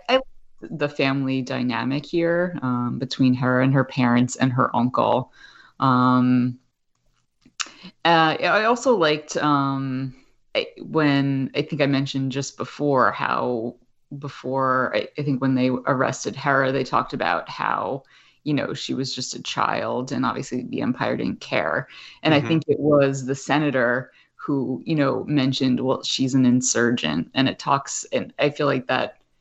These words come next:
Speaker 1: um, you know, comes back to how, you know, how language is important, the language we use to how we frame things. You know, she really is just a child,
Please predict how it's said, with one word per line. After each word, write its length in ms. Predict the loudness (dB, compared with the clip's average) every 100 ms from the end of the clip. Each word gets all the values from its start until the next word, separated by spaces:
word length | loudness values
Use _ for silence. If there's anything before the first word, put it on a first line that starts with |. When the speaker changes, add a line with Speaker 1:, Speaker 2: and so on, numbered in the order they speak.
| _ _ _ -4
Speaker 1:
um, 640 | 0 0 0 -2 -2 -4 0
you 80 | 2
know, 100 | 2
comes 240 | 0 0
back 220 | 0 0
to 100 | 0 -2
how, 120 | -2
you 80 | -2
know, 80 |
how 300 | 2 0 -2 -4
language 360 | -2 -2 -4
is 100 | -6 -8
important, 440 | -4 -2 -2 -2
the 60 | -2
language 440 | -2 -2 -2 -4
we 80 | -4
use 760 | -2 -2 -2 -2 -4 -4 -6 -6
to 480 | -2 0 2 0 -4 -18 -14
how 180 | -2 -2
we 160 | 0 -2
frame 480 | -2 0 2 2 0
things. 600 | -6 -6 -2 -2 -2 2
You 120 | 2
know, 100 | 2
she 160 | 0
really 280 | 0 2 4
is 160 | 4 2
just 220 | -2 -2
a 80 | -8
child, 640 | -2 0 0 -2 -8 -8